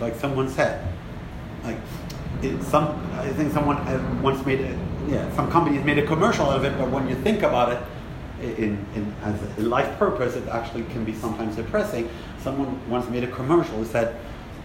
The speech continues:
"Choose your mattress wisely, you're gonna be spending more than a third of your life on it." You know, "Oh, wow,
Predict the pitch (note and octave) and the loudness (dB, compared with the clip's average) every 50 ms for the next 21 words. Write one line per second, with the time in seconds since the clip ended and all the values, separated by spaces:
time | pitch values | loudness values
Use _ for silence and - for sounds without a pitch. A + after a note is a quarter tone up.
0 | - - - - - - - - - - - - - - - - - - - - | -12 -12 -12 -10 -10 -10 -10 -10 -10 -10 -10 -10 -10 -10 -10 -8 -8 -8 -6 -4
1 | - - E3+ F#3+ F#3 C3 C3 D3+ D3 C#3+ C3 C3 C3 - - C3 B2 - - - | 0 2 4 4 4 4 4 2 4 4 4 2 2 0 -2 -4 -4 -2 2 4
2 | C#3+ D#3 D#3 - - A#2+ G#2 G#2+ A2 A2 G#2+ - - - - - - - - - | 6 6 6 4 2 0 -2 -2 -2 -2 -4 -6 -10 -10 -10 -10 -10 -10 -10 -10
3 | - - - - A#2 B2 A#2+ A#2+ G#2+ A2+ A2 - - B2+ A#2+ A2 A2+ A#2 A2+ A#2+ | -10 -8 -4 -2 -2 0 0 0 0 -2 -2 0 0 2 2 2 2 2 2 0
4 | A#2 - - - - - G#2+ A2+ B2 A#2 A#2 A#2 A2+ A2+ A#2 - C#3+ C3 B2 A#2+ | -2 -4 -8 -10 -8 -4 -2 0 0 2 2 2 0 0 0 2 2 2 2 2
5 | A#2+ A#2 G#2+ G#2+ G2+ G2+ G#2 A2+ G#2+ F#2+ - - F#2+ F#2 E2 E2+ E2+ - - - | 0 -2 -2 -2 0 2 4 4 2 2 0 -4 -6 -6 -6 -6 -6 -8 -10 -10
6 | - - - - - - - - - - - - - - - - - - - - | -8 -8 -8 -8 -10 -10 -10 -10 -8 -8 -8 -8 -8 -8 -8 -8 -6 -6 -6 -6
7 | - - - - - - - - - - - - A2+ A2+ G#2+ - - - - - | -6 -6 -6 -6 -4 -4 -4 -4 -4 -4 -4 -4 -4 -4 -4 -4 -4 -4 -6 -6
8 | - - | -6 -6